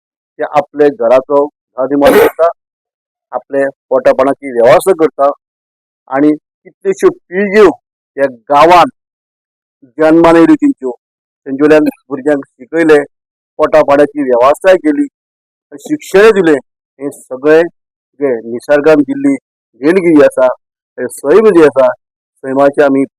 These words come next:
पुजारी आसा, अशें हितूंतल्यान तेंच्यांनी आपले सगळे, अ, उदरनिर्वाहाचो झरो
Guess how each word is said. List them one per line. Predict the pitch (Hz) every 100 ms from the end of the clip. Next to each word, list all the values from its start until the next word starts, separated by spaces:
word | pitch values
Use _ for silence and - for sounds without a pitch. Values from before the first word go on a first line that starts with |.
| -
पुजारी | 120 160 208 208
आसा, | 160 143 127 - _ _ 131
अशें | 135 175
हितूंतल्यान | 147 147 156 151 - _ _
तेंच्यांनी | _ - - 269 - - 131
आपले | 127 139 139
सगळे, | - 123 135 143 - _ _ _
अ, | 117 120 117 117
उदरनिर्वाहाचो | 120 156 147 139 139 - 139 123
झरो | - - 117 185